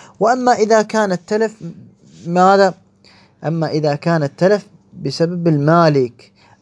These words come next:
أو غير المالك، هذا إذا تريد تحب تراجع، طور المعلومة، عليك مراجعة مسألة ألف ومائتين وثمانية وثلاثين.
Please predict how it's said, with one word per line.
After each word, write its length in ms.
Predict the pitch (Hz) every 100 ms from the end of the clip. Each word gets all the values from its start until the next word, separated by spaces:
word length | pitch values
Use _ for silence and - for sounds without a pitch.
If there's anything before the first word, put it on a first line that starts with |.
| -
أو 180 | 147 139
غير 380 | 175 190 180
المالك، 680 | 170 160 147 135 120 - _ _ _ _ _ _ _ _ -
هذا 560 | 175 190 147 123 107 - _ _ _ _ _ _ -
إذا 220 | 131 131
تريد 300 | 117 143 143
تحب 300 | - 135 117
تراجع، 500 | 117 120 127 143 202 - _ _ _ _ _ _ _ -
طور 280 | 147 131
المعلومة، 640 | 123 120 113 131 151 208 233 - _ _
عليك 400 | 135 151 139 127
مراجعة 640 | 120 123 147 127 - - 117
مسألة 540 | 139 151 - 123 120 113 -
ألف 420 | 165 139 117 _ _ _ _ _ _ _ _ _ _ _
ومائتين 920 | 139 131 131 - 131 - 160 185 202 131
وثمانية 680 | 127 131 131 147 185 202
وثلاثين. 1400 | 170 139 131 131 131 156 160 160 156 156 156 156 151 156